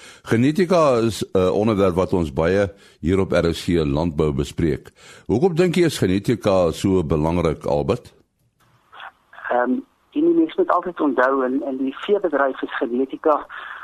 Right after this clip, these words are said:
Speaker 2: wil ek amper sê, die basiswetenskap met ons werk, want dit definieer die diere waarmee ons werk.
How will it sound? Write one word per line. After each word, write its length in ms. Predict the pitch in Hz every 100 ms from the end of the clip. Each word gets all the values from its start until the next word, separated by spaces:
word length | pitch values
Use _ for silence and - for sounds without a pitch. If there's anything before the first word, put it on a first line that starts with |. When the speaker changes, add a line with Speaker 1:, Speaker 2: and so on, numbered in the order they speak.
| -
Speaker 2:
wil 120 | - 127
ek 80 |
amper 220 | 143 143 156
sê, 180 | 160
die 120 | 139 135
basiswetenskap 1040 | 113 123 - 123 127 117 117 - 127 -
met 140 | 113
ons 280 | 110 - - -
werk, 260 | 117 113 -
want 180 | 113
dit 140 | 123 131
definieer 580 | 135 - 131 127 139 131
die 120 | 123 110
diere 340 | 117 131 135
waarmee 500 | 113 113 113 120 131
ons 220 | 117 110
werk. 360 | - 104 - -